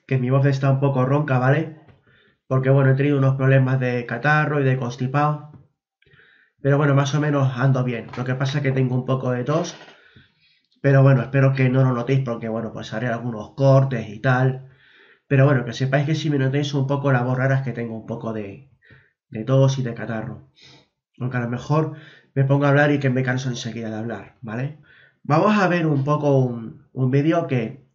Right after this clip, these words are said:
yo no sé si esto es verdad o es mentira, porque no conozco el contexto del cual se basa lo que me, me quieren contar.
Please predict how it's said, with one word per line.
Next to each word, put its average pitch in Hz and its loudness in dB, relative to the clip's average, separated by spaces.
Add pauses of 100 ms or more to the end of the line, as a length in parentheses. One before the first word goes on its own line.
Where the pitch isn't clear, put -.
(200)
yo 139 -2
no 233 2
sé 214 0
si 185 -4
esto 160 -2
es 156 0
verdad 131 0
o 123 -4
es 127 -4
mentira, 127 -2 (400)
porque 131 2
no 139 4
conozco 147 -2
el 143 -2
contexto 135 -4 (280)
del 131 -2
cual 131 0
se 139 0
basa 127 -2
lo 113 -2
que 113 -6
me, 107 -6
me 110 -8
quieren 117 -6
contar. 113 -4